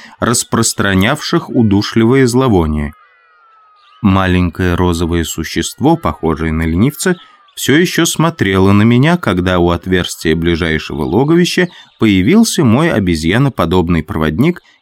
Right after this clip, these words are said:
и поманил меня. В тот же миг какое-то неповоротливое чудовище выползло из другого логовища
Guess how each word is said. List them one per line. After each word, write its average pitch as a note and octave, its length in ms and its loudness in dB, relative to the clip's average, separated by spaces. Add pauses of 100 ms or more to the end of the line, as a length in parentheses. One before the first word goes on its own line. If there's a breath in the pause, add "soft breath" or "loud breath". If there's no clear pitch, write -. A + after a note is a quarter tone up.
и C#3+ 160 2
поманил G2 600 2
меня. D2 360 -6 (920)
В - 80 -20
тот D#3 260 0
же C#3+ 140 2
миг A#2 580 0
какое-то B2+ 600 0
неповоротливое A#2+ 1040 2
чудовище G#2+ 800 0
выползло F#2 680 2
из E2+ 160 0
другого E2+ 520 2
логовища D#3 720 2